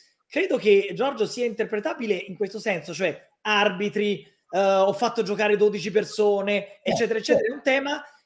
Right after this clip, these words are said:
Speaker 1: quando andiamo su discorsi che
Speaker 2: Quelli che
Speaker 1: penalmente
Speaker 2: si
Speaker 1: verranno
Speaker 2: chiamano illeciti sportivi, illeciti
Speaker 1: Esatto.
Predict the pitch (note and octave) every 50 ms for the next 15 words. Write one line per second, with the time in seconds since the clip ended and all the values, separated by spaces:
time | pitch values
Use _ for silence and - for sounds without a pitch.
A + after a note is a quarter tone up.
0 | _ _ _ - A3+ A#3 A#3 A#3+ B3 C4 C#4 C#4 A#3+ G3 F3+ E3+ D3+ E3+ E3+ G3
1 | - - - B3+ A3 E3+ - - D#3 - G3 F#3+ - A#3 B3 A#3+ A#3+ A#3+ A#3 G#3+
2 | G3+ G3 - F#3+ E3+ A3+ A#3 A3 F#3+ F3+ F3+ G3+ - A3 A#3 A#3 A#3 A#3+ B3 B3
3 | C4 A#3+ - B3 A#3 F#3+ G#3+ G#3+ E3+ - - F3+ E3 D3 C#3 - _ A2+ G#2 G2
4 | G2 B2 - G3 G3+ G#3 A3 G#3+ A3 A3+ B3 B3+ A#3+ G3 G3 - - - -